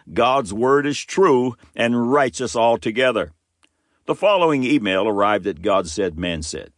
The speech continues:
"I can't believe anyone could be this ignorant. Why don't you take a trip to the Grand Canyon and get back with me about the earth being six thousand years old?"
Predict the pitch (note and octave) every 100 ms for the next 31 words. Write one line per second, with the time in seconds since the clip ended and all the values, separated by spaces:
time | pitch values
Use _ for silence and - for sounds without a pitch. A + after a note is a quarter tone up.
0 | _ _ _ _ _ _ _ _ - F#3
1 | - G3+ F#3 A#2+ C#3 C#3 D#3+ F2+ F#2 -
2 | _ G3 A3 D3+ G2+ A2 G#2 A#2+ G2 D#3+
3 | D#3+ E3+ - G3+ D3 G#2 D#2 _ _ _
4 | _ _ _ - G#2+ C3+ B2 B2+ G#2 B2
5 | A2 - B2+ G#2+ G#2 F2+ F2 A2+ A2 G#2
6 | E2+ B2+ C3 F#2+ G#2 C3 F3 C#3+ D#3 F3+
7 | - A#2 - A#2 F#2+ G#2 G#2+ G#2 G2 B2+
8 | - G2 F2+ E2 - G#2+ - F#2+ F2+ E2+
9 | D#2+ E2+ E2 F2 A2 D2+